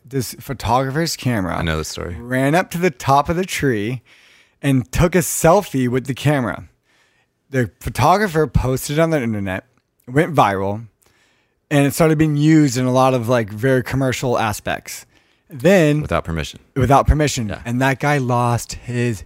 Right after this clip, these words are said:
Speaker 1: shit. "That's my photograph. What are you doing with it?" Like,
Speaker 2: Mm-hmm.
Speaker 1: like, dude. And then the
Speaker 2: Yeah.
Speaker 1: court ruled he who had their finger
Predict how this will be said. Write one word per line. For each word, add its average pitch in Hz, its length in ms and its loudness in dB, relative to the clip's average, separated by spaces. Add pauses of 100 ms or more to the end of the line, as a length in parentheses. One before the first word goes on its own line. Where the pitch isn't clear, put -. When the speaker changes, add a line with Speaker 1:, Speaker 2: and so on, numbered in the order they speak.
Speaker 1:
shit. - 460 -6
"That's 180 280 -8
my 190 220 0 (100)
photograph. 170 840 -4 (680)
What 254 260 2
are 208 40 -2
you 190 120 -6 (160)
doing 196 400 -2
with 190 220 -16
it?" 185 120 -8
Like, 175 220 -8 (380)
Speaker 2:
Mm-hmm. 101 180 -4 (180)
Speaker 1:
like, 131 300 -4 (100)
dude. 175 300 2
And 156 160 4
then 147 460 2
the 139 140 0
Speaker 2:
Yeah. - 80 -8
Speaker 1:
court 247 500 2
ruled 127 640 0 (640)
he 262 440 4
who 220 220 0
had 165 500 -2
their 175 220 2
finger 185 800 0